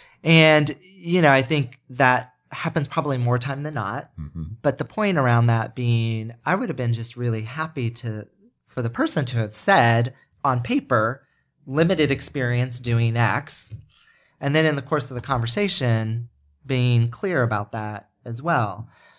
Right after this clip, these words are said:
Speaker 1: And, you know, it gets to a point where you could tell people are getting, uh, backed into a corner, and that's uncomfortable for them,
Speaker 2: Mm-hmm.
Speaker 1: um, which is unfortunate. And, you know, I think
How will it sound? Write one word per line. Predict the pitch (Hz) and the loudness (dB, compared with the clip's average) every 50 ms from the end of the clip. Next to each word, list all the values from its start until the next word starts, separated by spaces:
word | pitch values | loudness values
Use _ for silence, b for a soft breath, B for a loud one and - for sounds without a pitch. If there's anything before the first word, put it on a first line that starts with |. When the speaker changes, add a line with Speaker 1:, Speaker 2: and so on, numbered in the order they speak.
| b b b _ - | b b b _ 0
Speaker 1:
And, | 151 147 147 143 143 139 131 131 - _ | 4 6 8 8 6 6 2 0 -6 _
you | - 156 175 170 | -6 -2 0 2
know, | 143 123 120 120 127 | 2 4 4 2 2
it | 123 131 131 127 127 123 | 0 0 -2 -2 -2 -2
gets | - 156 160 160 - - - | -2 -2 0 0 0 -2 -2
to | - - 131 | -2 -4 -4
a | |
point | 120 123 - 135 127 123 120 | -6 -6 -8 -8 -8 -8 -8
where | 120 120 120 | -4 -2 -2
you | 120 117 120 123 | 0 0 -2 -4
could | 120 123 117 120 | -4 -6 -6 -6
tell | - 127 120 117 117 | -4 -2 -2 -2 -2
people | 117 - - 117 117 - 123 113 110 | -4 -8 -10 -10 -8 -6 -6 -6 -6
are | 110 110 | -6 -6
getting, | 104 95 - 110 101 104 107 104 104 104 101 101 _ _ _ _ _ _ _ - | -8 -8 -10 -10 -8 -8 -8 -8 -8 -10 -12 -14 _ _ _ _ _ _ _ -14
uh, | - 113 - _ _ _ _ _ _ _ _ _ _ _ _ _ _ _ | -14 -14 -14 _ _ _ _ _ _ _ _ _ _ _ _ _ _ _
backed | - 127 117 117 - - | -2 -2 -2 -2 -4 -6
into | 117 117 120 123 | -6 -6 -6 -8
a | 113 | -10
corner, | 120 - 151 139 151 190 262 320 _ _ _ _ _ _ _ _ _ _ _ _ _ _ - - - | -10 -8 -8 -6 -6 -6 -6 -8 _ _ _ _ _ _ _ _ _ _ _ _ _ _ -20 -14 -6
and | 135 143 139 131 | 0 2 4 4
that's | 139 143 143 - | 4 4 4 2
uncomfortable | 156 147 - 151 127 123 127 127 123 | -2 0 -2 -4 -4 -4 -8 -10 -10
for | - - 117 | -10 -8 -2
them, | 107 123 117 110 104 104 127 170 165 _ _ B B 78 B B 73 B B B | 0 2 2 2 0 -2 -6 -10 -12 _ _ B B -20 B B -20 B B B
Speaker 2:
Mm-hmm. | 147 | -2
Speaker 1:
um, | 143 147 151 151 151 - - | 2 2 2 2 0 -4 -4
which | 156 156 - | -4 -2 -2
is | 165 151 175 | 0 0 0
unfortunate. | 165 165 165 214 214 208 - 113 - - - _ _ _ - | -2 0 0 -2 -2 -2 -4 -12 -14 -16 -20 _ _ _ -10
And, | 127 131 127 127 127 123 123 127 | -6 -4 -2 0 0 0 -2 -4
you | - - 143 143 135 | -6 -8 -4 -2 2
know, | 123 117 | 4 4
I | 120 120 120 | 4 4 4
think | 120 139 131 127 117 - | 2 0 0 -2 -2 -6